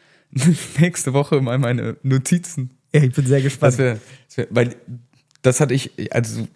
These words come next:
Speaker 1: Kritik habe ich mir eigentlich nur in meiner Karriere von Vorgesetzten so abgeholt. Weil der Rest, boah, schwierig.
Speaker 2: Ja gut, beim F C, die konnten ja auch alle nix im Vergleich zu dir, oder?
Speaker 1: <laughs>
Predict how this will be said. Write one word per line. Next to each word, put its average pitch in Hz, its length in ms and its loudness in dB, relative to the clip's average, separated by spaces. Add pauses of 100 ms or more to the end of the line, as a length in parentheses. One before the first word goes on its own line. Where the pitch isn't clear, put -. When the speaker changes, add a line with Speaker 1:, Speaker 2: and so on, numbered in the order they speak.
(120)
Speaker 1:
Kritik - 480 0
habe 139 160 4
ich - 240 -4 (800)
mir 117 300 -2
eigentlich 131 500 0
nur 127 500 2 (720)
in 123 100 2
meiner 120 240 2
Karriere 117 380 2
von 113 180 -4
Vorgesetzten 101 840 -4
so - 120 -8
abgeholt. - 680 -4 (440)
Weil 101 300 0 (380)
der 107 140 4
Rest, - 440 -2 (840)
boah, 110 260 -4 (600)
schwierig. 117 640 -2 (340)
Speaker 2:
Ja 123 100 10
gut, 127 240 2 (120)
beim 113 200 2
F 110 180 0
C, 123 240 4
die 120 120 -2
konnten 139 240 2
ja 113 80 4
auch 107 120 2
alle 107 160 0
nix 107 200 -2
im 113 100 -2
Vergleich 107 320 -2
zu - 100 -8
dir, 104 200 -2
oder? 117 220 -4 (280)
Speaker 1:
<laughs> 120 60 -8